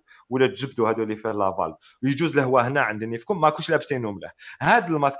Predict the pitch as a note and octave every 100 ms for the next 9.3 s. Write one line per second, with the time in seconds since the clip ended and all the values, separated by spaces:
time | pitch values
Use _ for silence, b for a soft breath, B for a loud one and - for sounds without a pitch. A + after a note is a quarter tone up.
0 | C#3 C3+ - B2 A2+ A2 B2 - - C3
1 | B2 C3 - G#3 F#3+ D#3 A3 A3 F3 -
2 | C3 A#2 F#2 F2+ - _ _ _ - C3+
3 | A#2+ F3 E3+ C#3+ B2 G2 - A2 - A#2+
4 | D3 - F3 C#3+ B2 - F#2+ G2 G#2+ -
5 | G#2+ G#2 G3+ B2 G#2 E2+ E2 - A#2+ B2+
6 | B2+ C#3 F3 C3 A2+ G#2 - b b b
7 | C#3 F#3+ A3+ F3 D#3 - G3 F3+ C3 G#3
8 | E3+ D3+ C3+ C3 A2 G2 - G#2 - D3+
9 | B2 A2 F2+